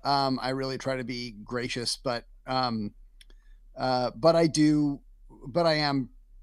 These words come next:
you know, fun loving and, and wanna joke around. But I d-, I, I really try not to embarrass my kid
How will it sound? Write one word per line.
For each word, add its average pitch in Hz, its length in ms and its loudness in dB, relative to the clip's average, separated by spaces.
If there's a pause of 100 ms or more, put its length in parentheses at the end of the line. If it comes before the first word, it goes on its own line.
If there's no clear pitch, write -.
(360)
you 135 140 -2
know, 113 240 -6 (220)
fun 139 240 2
loving 131 340 -2
and, 113 340 -6
and 127 180 -4
wanna 131 180 -4
joke 143 280 -2
around. 143 300 2
But 147 100 2
I 151 80 4
d-, 151 140 6
I, 165 280 6
I 170 60 4
really 190 320 12
try 165 240 6
not 156 200 0
to 160 120 -4
embarrass 127 480 -6
my 113 160 -8
kid 147 460 -4